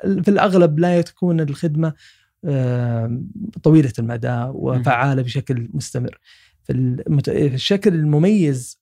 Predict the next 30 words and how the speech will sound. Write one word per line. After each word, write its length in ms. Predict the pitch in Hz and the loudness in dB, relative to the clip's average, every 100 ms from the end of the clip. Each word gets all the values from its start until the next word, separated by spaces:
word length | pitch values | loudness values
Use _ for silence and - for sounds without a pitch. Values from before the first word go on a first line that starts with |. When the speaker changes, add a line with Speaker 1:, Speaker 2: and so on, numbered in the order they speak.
| _ | _
Speaker 1:
في 100 | 143 | -2
هذا 260 | 147 185 160 | 2 2 0
المستشفى 460 | 147 190 - 202 - | 0 -4 -4 -6 -2
إنه 180 | 156 147 | 0 2
المريض 420 | 135 143 196 170 | 2 2 2 4
مرتبط 440 | 180 180 160 151 | 2 2 -2 -2
بمستشفى 580 | 147 143 - 160 - 170 - - | -2 -2 -2 -4 -2 -6 -6 -4
المدينة 400 | 147 139 165 165 | 0 2 2 2
اللي 160 | 135 131 | 2 -2
هو 80 | |
فيها 340 | 131 151 170 226 _ 143 | 0 0 0 -2 _ -2
Speaker 2:
مم. 300 | 127 120 - | 0 0 -2
Speaker 1:
بشكل 260 | - 147 151 | 0 2 2
مستمر. 440 | 139 - 143 - - - | 0 0 0 0 -4 -4
الإرشادات 760 | 147 135 127 - 143 143 180 165 | -2 0 -2 0 0 2 0 0
والتعليمات 580 | - 131 151 175 165 | -2 0 4 2 2
اللي 140 | 139 139 | -2 -2
تجي 420 | - 156 135 - _ _ _ _ _ _ - | 0 2 0 -6 _ _ _ _ _ _ 0
من 260 | 135 139 | 4 4
المتخصص 800 | 131 123 127 135 - 175 - - | 4 2 0 0 0 0 -2 -6
في 220 | - 131 | -2 0
مدينة 320 | 127 139 175 151 | 2 4 4 2
الرياض 420 | 135 143 151 175 _ _ _ _ _ _ _ _ _ - | 0 0 0 -4 _ _ _ _ _ _ _ _ _ 2
تذهب 460 | 175 160 131 117 | 2 2 -2 -2
للمريض 720 | 120 127 127 127 156 220 254 - - _ - | 0 0 2 2 2 2 0 -2 -14 _ -2
وللطبيب 840 | 151 180 180 - 160 147 175 156 | 2 2 0 -2 0 2 0 2
المعالج 640 | 147 143 127 147 151 147 - | 2 2 0 0 2 0 -2
في 80 | |
المدينة 380 | 131 135 131 143 | -2 0 2 0
الطرفية. 640 | 131 - 123 117 135 117 | 0 -4 -4 -4 -8 -8